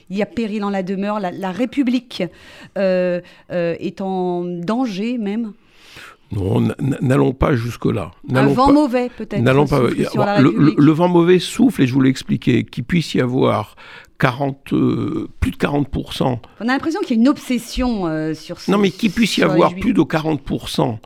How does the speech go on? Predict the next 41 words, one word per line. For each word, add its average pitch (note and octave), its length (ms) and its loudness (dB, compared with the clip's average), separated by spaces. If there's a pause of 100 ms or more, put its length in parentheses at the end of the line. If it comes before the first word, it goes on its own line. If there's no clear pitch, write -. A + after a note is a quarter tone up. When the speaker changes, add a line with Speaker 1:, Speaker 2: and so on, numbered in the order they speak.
(260)
Speaker 2:
de C3 140 -2
Français C#3+ 540 -2
qui - 240 0
envisagent C3+ 880 0
de C3 140 -4
voter C3 280 0
pour - 140 -8
d'extrêmes, D#3 560 -2
c'est - 240 -4
un C#3+ 80 0
vent C3+ 180 -4
mauvais B2+ 340 2
pour - 180 -8
la G#2 80 -6
Speaker 1:
Et G#2+ 60 -10
Speaker 2:
République. C#3 160 -10
Speaker 1:
trente A#3+ 260 -4
pour A3 160 -8
cent A#3+ 220 -2
en - 20 -4
extrême F#3 340 -8
droite. D3+ 300 -6
Speaker 2:
C'est, - 300 -4
c'est F3+ 260 0
un D3+ 80 2
vent C#3+ 120 0
mauvais C3+ 300 2
pour - 140 -6
la A#2+ 100 -2
République, B2 500 -4
mais A#3 120 2
moi G#3 140 0
je E3 80 -2
ne D#3+ 60 0
fais D#3+ 140 -4
pas - 160 -4
de C#3 60 -6
différence A#2+ 500 -6
entre - 220 -8
les A2 160 -6
extrêmes. - 460 -12